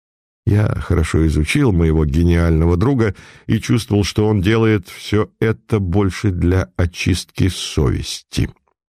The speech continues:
«Позовите мне Икс», отдал он приказ. Икс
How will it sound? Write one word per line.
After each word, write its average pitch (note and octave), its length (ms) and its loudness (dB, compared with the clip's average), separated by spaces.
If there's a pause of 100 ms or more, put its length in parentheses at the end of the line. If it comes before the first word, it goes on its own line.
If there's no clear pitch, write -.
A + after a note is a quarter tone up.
(960)
«Позовите B2+ 540 2
мне B2+ 280 4
Икс», - 480 -6 (380)
отдал E2 360 0
он D#2+ 140 0
приказ. - 500 -4 (800)
Икс - 440 -2